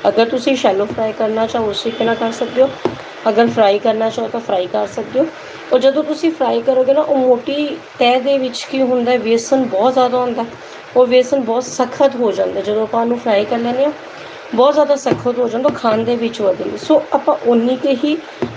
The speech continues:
ਲੇਅਰ ਵੇਸਣ ਦੀ ਲਗਾਵਾਂਗੇ, ਕਿਉਂਕਿ ਪੱਤੇ ਆਪਾਂ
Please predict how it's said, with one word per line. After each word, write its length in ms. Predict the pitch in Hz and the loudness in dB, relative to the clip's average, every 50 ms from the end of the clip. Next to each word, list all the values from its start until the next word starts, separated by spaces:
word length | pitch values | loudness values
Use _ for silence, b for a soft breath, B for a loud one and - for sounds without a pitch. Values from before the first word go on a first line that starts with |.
| - | 0
ਲੇਅਰ 320 | 226 226 233 233 240 247 240 | 4 6 6 6 6 4 2
ਵੇਸਣ 440 | 233 226 220 226 - - 240 240 | 2 0 0 -2 -4 -4 -4 -2
ਦੀ 100 | 233 233 | -2 -4
ਲਗਾਵਾਂਗੇ, 680 | 226 226 220 196 190 190 175 170 185 190 196 214 247 262 | -2 0 0 0 2 0 0 0 0 0 0 -2 -2 -2
ਕਿਉਂਕਿ 280 | 254 277 262 - 320 320 359 - - - - - | -2 -2 2 2 2 2 0 -6 -8 -12 -4 -4
ਪੱਤੇ 240 | 247 240 - - 262 | -4 -2 2 2 2
ਆਪਾਂ 180 | 254 254 - | 2 4 2